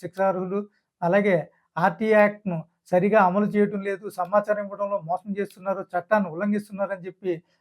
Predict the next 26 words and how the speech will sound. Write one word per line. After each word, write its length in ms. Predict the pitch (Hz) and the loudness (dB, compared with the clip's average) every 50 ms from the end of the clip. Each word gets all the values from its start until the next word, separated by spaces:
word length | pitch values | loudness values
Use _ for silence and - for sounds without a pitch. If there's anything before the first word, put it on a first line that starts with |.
| _ - | _ 0
హైకోర్టు 440 | 175 185 190 196 226 214 220 - 208 | 0 0 2 4 2 0 0 0 -4
చీఫ్ 120 | 202 170 175 | -4 -2 0
జస్టిస్‌కి 420 | 202 - - - 190 - - _ _ - | -2 -2 -2 -6 -10 -10 -10 _ _ -6
కంప్లైంట్ 420 | 170 165 160 208 202 180 160 - | -4 -2 0 0 0 -2 0 2
చేస్తాను, 600 | 175 180 170 175 - 208 202 196 202 202 208 208 _ _ _ - | 2 2 2 2 2 2 2 4 2 0 0 -2 _ _ _ -2
లేదా 140 | 175 185 196 | 0 2 2
కంప్లైంట్ 480 | 175 - 160 165 180 202 220 202 156 170 | 2 0 -2 -4 0 0 0 0 2 0
చేసేసానని 560 | 180 180 165 175 175 - 202 202 190 196 180 170 | 0 0 -2 -4 -8 -4 -4 -2 -2 -2 -6 -6
చెప్పి 380 | 185 - - 202 180 147 151 - _ _ _ _ _ - 175 | -12 -8 -4 -6 -6 -6 -8 -18 _ _ _ _ _ 0 2
మరి 340 | 180 170 175 165 147 147 _ - 175 | 2 2 4 2 0 -2 _ -2 -2
Red 160 | 175 170 208 | 0 2 6
Carpet 320 | 214 208 202 208 - 202 | 6 6 6 6 2 -2
for 220 | 202 - - 208 190 | -2 2 2 2 4
ఆర్టీఐ 420 | 170 156 185 185 - 208 196 190 | 4 2 0 0 2 2 2 2
Activists 460 | 170 - - 202 185 - - - 160 _ _ _ _ _ _ - 139 | 2 -2 -6 -6 -6 -6 -8 -20 -20 _ _ _ _ _ _ -10 -2
జనరల్ 280 | 139 175 185 208 208 | 0 0 2 2 2
సెక్రటరీ 640 | 208 214 202 208 208 208 175 170 196 185 160 - _ _ _ _ - | 2 0 0 2 0 0 0 0 0 -2 -2 -2 _ _ _ _ -6
అని 120 | 175 175 | -4 -2
చెప్పి 440 | 156 185 180 - - 208 170 151 151 _ _ _ _ _ - | -2 -2 -4 -2 -2 0 0 0 -2 _ _ _ _ _ -4
పత్రికలో 520 | 175 170 175 190 190 202 202 180 160 151 - _ _ - 170 | -4 -2 -2 -4 0 2 2 2 2 0 -4 _ _ -2 0
వేసుకునేవారు. 680 | 175 196 196 - - 196 196 190 185 190 185 196 196 | 0 0 0 0 -2 -2 0 0 0 0 -2 -4 -6
దాంతో 580 | 160 139 170 175 190 196 - 214 196 170 147 - _ _ _ _ - | -4 -2 0 0 0 0 2 2 2 2 2 -2 _ _ _ _ 0
దేవాదాయ 380 | 175 180 180 208 180 208 202 180 | 2 4 4 4 4 4 2 2
శాఖ 300 | 202 202 196 196 196 190 | 2 2 4 4 2 2
అధికారులకి 520 | 190 202 196 180 180 175 - - 156 143 | 2 0 0 0 0 -4 -8 -8 -12 -14
కొంచెం 460 | 139 _ - 180 165 170 165 147 131 | -14 _ -12 -10 -6 -6 -6 -8 -8